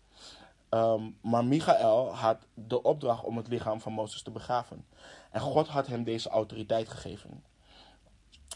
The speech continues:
En ergens belanden Michael en Satan in een woordenwisseling en strijd over het lichaam van Mozes. En dit voorbeeld komen we overigens, of dit, dit, dit verhaal komen we overigens niet in de Bijbel tegen.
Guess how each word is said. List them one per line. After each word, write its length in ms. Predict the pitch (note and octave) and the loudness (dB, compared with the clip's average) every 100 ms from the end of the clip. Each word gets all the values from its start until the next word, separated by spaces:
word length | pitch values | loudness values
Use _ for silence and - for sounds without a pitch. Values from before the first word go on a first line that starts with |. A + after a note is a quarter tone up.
| - | 4
En 180 | C#3+ - | 4 8
ergens 640 | F3 G#3+ - D3 C3 C3+ - - | 8 8 6 4 4 -2 -14 -12
belanden 560 | B2 C3 C3 F3 G#3+ E3+ | 2 4 10 8 8 2
Michael 460 | C#3 C3 A#2 A#2+ | 2 4 2 2
en 100 | B2 | -2
Satan 380 | - A#2+ A#2+ B2 | 2 4 4 0
in 120 | B2 | 0
een 80 | A#2 | 0
woordenwisseling 760 | B2 D#3 C3 A2 - F#2 D#2+ - - - | 2 2 2 -2 -8 -10 -12 -16 -20 -8
en 120 | A#2+ | -4
strijd 540 | A2+ - D3 D3 E3 - | -4 -2 6 6 6 6
over 260 | C3+ C3 | 4 6
het 100 | B2+ | -4
lichaam 260 | A#2+ A#2+ A2+ | -2 -2 -4
van 160 | - A2+ | -4 -4
Mozes. 340 | A2 G#2+ G#2 | -4 -6 -2
En 220 | A#2+ B2 - - - - | 0 0 -8 -20 -20 0
dit 200 | C#3+ D3 | 0 2
voorbeeld 440 | - F#3 F#3 F#3 | 4 4 4 0
komen 220 | - E3 | 2 2
we 60 | D#3 | 4
overigens, 460 | C#3 D3 C#3+ C3+ C#3 | 4 2 0 -6 -6
of 120 | B2 | -2
dit, 220 | C3 A#2+ | -2 0
dit, 120 | B2 | -4
dit 160 | C3 B2 | -2 -2
verhaal 480 | B2 B2 C3 D#3+ F3 | -2 4 4 4 2
komen 280 | - C#3+ | 2 2
we 80 | C#3 | 4
overigens 380 | C3 C3 A#2+ A#2 | 0 0 -8 -4
niet 280 | A#2 C#3+ - | -2 -2 -2
in 140 | B2+ | -2
de 80 | A#2+ | 0
Bijbel 340 | A2+ A2 A2 | 0 -2 -6
tegen. 420 | G#2 A2+ G2 F#2 | -8 -10 -10 -16